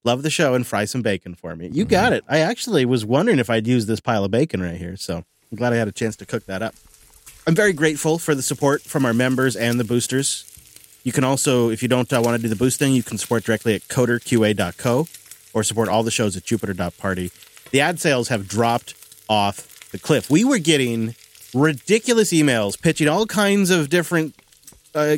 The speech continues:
Speaker 1: you know, ideas for ways to make crazy money. They're gone. They've all dropped off. The sponsors that we've had are most likely not renewing on any podcast <laughs> in the industry at all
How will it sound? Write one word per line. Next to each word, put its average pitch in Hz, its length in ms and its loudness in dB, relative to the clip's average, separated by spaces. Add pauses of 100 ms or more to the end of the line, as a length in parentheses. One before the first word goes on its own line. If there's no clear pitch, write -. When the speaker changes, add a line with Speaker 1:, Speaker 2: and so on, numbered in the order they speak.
Speaker 1:
you 180 120 2
know, 123 120 2
ideas 143 540 2
for 135 240 0
ways 135 360 2
to 147 120 2
make 135 300 0
crazy 135 380 0
money. 120 420 0 (680)
They're 240 100 4
gone. 131 340 0 (100)
They've 165 140 2
all 175 120 2
dropped 156 280 0
off. 123 260 0 (280)
The 143 120 0
sponsors 156 520 0
that 135 80 2
we've 123 160 -2
had 127 440 -2
are 131 140 0
most 135 260 2
likely 127 300 0
not 113 220 -2
renewing 117 420 0
on 107 220 -2
any 131 240 2
podcast 131 760 -4
<laughs> - 80 -20
in 135 180 2
the 113 180 2
industry 160 400 2
at 117 100 0
all 127 400 0